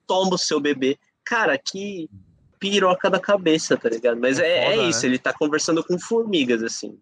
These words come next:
Speaker 1: então, é, tipo, na visão dele, né?
Speaker 2: E, cara, e é, e é aquela coisa bem, tipo, "Ah, ninguém entende o que eu preciso fazer. Ninguém sabe como é."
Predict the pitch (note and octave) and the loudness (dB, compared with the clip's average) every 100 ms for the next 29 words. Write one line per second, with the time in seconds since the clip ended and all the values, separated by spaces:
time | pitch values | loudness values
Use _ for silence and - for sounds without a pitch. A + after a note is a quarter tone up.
0 | - G#2+ A2 A#2 _ _ _ _ - A2 | -12 -8 -8 -12 _ _ _ _ -6 0
1 | G#2 G2 - C3 C3 C#3+ C#3 D3 C3+ A2 | 0 0 -4 -2 0 2 2 0 2 0
2 | G2+ G#2 G2+ - - _ - G3 G3 G3+ | 0 -4 -8 -12 -20 _ -8 -4 0 2
3 | E3 C#3+ - D#3+ E3 E3+ C3+ D3 E3 F3 | 0 0 -6 -4 -2 -2 -4 -4 -4 -4
4 | D#3 E3+ D#3 C3+ D#3 - F3 D#3+ D3 G3 | -4 -6 -6 -8 -10 -6 -4 -4 -6 -8
5 | - F#3+ E3+ F#3 - F#3+ D#3+ B2 G2 - | -4 -6 -4 -8 -6 -4 -4 -4 -10 -10
6 | - - - - _ _ _ _ - C#3+ | -8 -6 -6 -10 _ _ _ _ -16 -4
7 | G3+ A#3+ G3+ G3+ F#3+ E3+ C3 F2+ | -2 0 0 2 0 2 0 -2